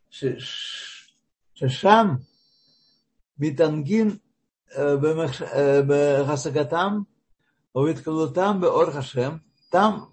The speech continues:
в Ган-Эдене, в отличие от нас сегодня, мы сегодня отделены от Всевышнего пока. Мы должны усилием своим, усилием, э, своего сознания, каваной своей, э, соединиться с Ним.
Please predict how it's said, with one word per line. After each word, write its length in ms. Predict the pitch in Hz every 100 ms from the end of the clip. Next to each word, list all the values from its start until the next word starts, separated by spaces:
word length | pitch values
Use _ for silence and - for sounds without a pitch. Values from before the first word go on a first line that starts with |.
| _
в 120 | 120
Ган-Эдене, 800 | 123 151 131 143 123 107 92 - _ _ _ _ _
в 60 | -
отличие 420 | 127 156 135 151
от 120 | 135
нас 280 | 143 143 131
сегодня, 480 | - 143 147 113 107
мы 160 | 131 143
сегодня 460 | 165 160 165 147
отделены 480 | 131 110 123 127 165
от 160 | 165 131
Всевышнего 540 | - 123 120 - 110
пока. 360 | - 110 101 98
Мы 160 | 117
должны 460 | 123 120 123 147 131 - _ _ _
усилием 840 | 143 131 - 180 185 160 131 113 107 _ _ _
своим, 480 | - 135 139 127
усилием, 640 | 120 - 156 156 147 127 123 - _
э, 440 | 120 120 123 123 117
своего 380 | - 131 135 135
сознания, 680 | 135 127 139 156 160 135
каваной 540 | 127 131 123 131 165 165
своей, 460 | - 135 123 113 - _ _ _ _ _
э, 180 | 127
соединиться 840 | 131 143 135 139 156 165 131 135 120
с 180 | - -
Ним. 420 | 143 156 190 185